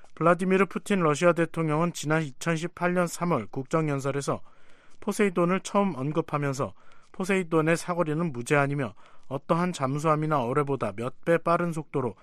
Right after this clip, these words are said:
극도로 깊은 곳에서의 작동이 가능하다고 말했습니다.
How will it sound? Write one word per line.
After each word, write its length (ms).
극도로 480
깊은 360
곳에서의 440
작동이 480
가능하다고 560
말했습니다. 560